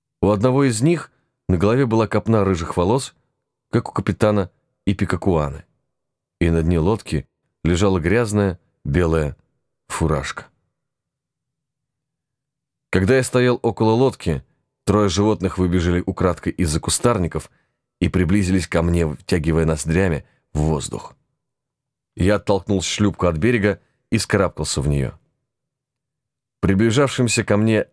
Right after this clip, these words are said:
с трепетавшими ноздрями и сверкавшими глазами были два волчьих создания, а третьим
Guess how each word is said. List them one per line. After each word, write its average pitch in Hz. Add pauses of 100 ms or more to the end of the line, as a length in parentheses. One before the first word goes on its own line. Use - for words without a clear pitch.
с -
трепетавшими 101
ноздрями 92
и -
сверкавшими 92
глазами 87 (440)
были 123
два 95
волчьих 92
создания, 87 (320)
а 90
третьим 87